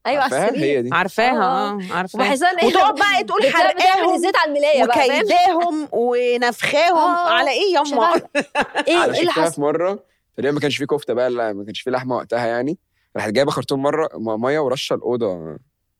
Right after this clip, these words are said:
Speaker 1: والسجادة على الأرض
Speaker 2: والسجاد
Speaker 1: وكل حاجة.
Speaker 2: والسرير بالمرتبة بتاع رشة
Speaker 1: آه.
Speaker 2: مية في الأوضة.
Speaker 1: لا، لا، لا، لا.
Speaker 2: تراوة، يعني.
Speaker 3: تراوة.
Speaker 2: بتغني، عمالة تغني وبتاع. إيه ده، إيه ده، إيه العبط ده؟
Speaker 1: في، آه،
Speaker 2: ناس اتهطلت.
Speaker 3: اتهطلت.
Speaker 1: عبد المجيد شنواني:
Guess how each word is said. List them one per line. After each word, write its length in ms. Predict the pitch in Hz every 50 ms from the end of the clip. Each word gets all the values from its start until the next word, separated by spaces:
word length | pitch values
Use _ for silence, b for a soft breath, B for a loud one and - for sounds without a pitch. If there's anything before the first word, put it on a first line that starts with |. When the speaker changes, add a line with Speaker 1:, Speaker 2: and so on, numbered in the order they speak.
| _ -
Speaker 1:
والسجادة 500 | 226 233 - - 233 202 254 277 262 269
على 80 | 233 208
الأرض 140 | 180 214 -
Speaker 2:
والسجاد 180 | 233 - 196 - -
Speaker 1:
وكل 80 | - -
حاجة. 80 | -
Speaker 2:
والسرير 360 | - 143 123 - 120 117 147 143
بالمرتبة 480 | 147 131 120 113 101 - 131 131 127
بتاع 180 | - - 135 127
رشة 260 | 143 135 - 247 285
Speaker 1:
آه. 100 | 277 -
Speaker 2:
مية 100 | 127 120
في 60 | -
الأوضة. 220 | - - 95 90 - _ _ b b b b b b b b _ _ _ _ _ _ - -
Speaker 1:
لا، 140 | 233 254
لا، 120 | 269 277 269
لا، 120 | 277 277
لا. 240 | 269 277 247 - - -
Speaker 2:
تراوة، 360 | - 107 117 120 113 107 101
يعني. 220 | 101 98 98 92
Speaker 3:
تراوة. 380 | - 262 311 302 294 330 311 302
Speaker 2:
بتغني، 260 | 285 262 269 294 339
عمالة 200 | - 254 - 165
تغني 400 | 160 147 131 143 143 135 123 107
وبتاع. 240 | 95 90 - - - -
إيه 60 | -
ده، 120 | - -
إيه 100 | - -
ده، 120 | 113 - 127
إيه 60 | -
العبط 320 | 247 220 165 156 - 175
ده؟ 60 | 151 _
Speaker 1:
في، 340 | - - 269 285 277 233 180
آه، 180 | 170 170 170
Speaker 2:
ناس 120 | 170 202 160
اتهطلت. 520 | - 139 139 139 - 127 107 107 117 113 _ _ -
Speaker 3:
اتهطلت. 380 | 214 156 - - - 185 - _ _ _ - - _ _ - 196
Speaker 1:
عبد 260 | 180 185 196 190 202
المجيد 560 | 214 214 214 214 208 214 208 190 240 247 226 _ _ _ _ _ _
شنواني: 640 | - - - 226 214 208 202 208 220 226 254 294